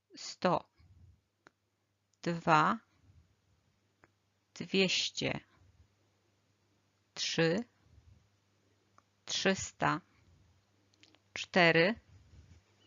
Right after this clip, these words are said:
czterysta. Pięć,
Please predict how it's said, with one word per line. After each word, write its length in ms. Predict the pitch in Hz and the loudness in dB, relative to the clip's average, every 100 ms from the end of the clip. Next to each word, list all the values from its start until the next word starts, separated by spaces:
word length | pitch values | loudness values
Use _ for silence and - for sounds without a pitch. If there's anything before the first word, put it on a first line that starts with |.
| _ _ _ _ _ _ _ _ _ | _ _ _ _ _ _ _ _ _
czterysta. 840 | - - 196 190 170 - - 151 170 _ - - - _ _ _ _ _ - - _ _ _ _ | -10 2 4 6 2 0 -2 -2 -4 _ -20 -20 -20 _ _ _ _ _ -20 -20 _ _ _ _
Pięć, 720 | - 165 185 233 - - - | 0 2 2 -2 -4 -6 -8